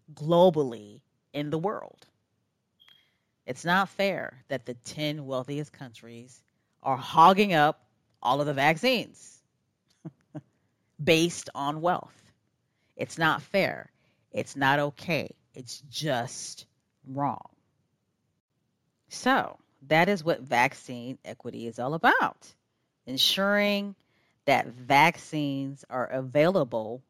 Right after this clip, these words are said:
globally. Ensuring that people have access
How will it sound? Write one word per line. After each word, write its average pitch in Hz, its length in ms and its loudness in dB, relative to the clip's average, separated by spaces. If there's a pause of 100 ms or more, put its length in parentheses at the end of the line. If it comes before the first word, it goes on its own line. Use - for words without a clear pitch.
(140)
globally. 185 640 2 (760)
Ensuring 202 760 0 (320)
that 127 240 0
people 180 600 -2 (100)
have 135 340 2 (200)
access - 1000 0